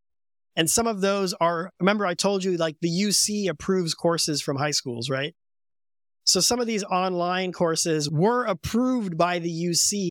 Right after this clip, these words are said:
as covering the content of Algebra one.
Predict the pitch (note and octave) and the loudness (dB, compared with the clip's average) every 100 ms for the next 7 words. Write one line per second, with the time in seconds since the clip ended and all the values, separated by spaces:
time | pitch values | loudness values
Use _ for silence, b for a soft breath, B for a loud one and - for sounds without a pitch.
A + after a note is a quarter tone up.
0 | - F3 F#3+ F3+ - A3 G3+ F#3+ F3 D#3+ | 0 2 2 0 2 2 2 -2 -4 -2
1 | F3 F3 E3+ E3+ D#3 D#3 D3 D3+ C3+ C3 | -2 -2 -2 -2 -2 -2 -2 -2 -2 -2
2 | C3 B2 A#2+ | -2 -4 -10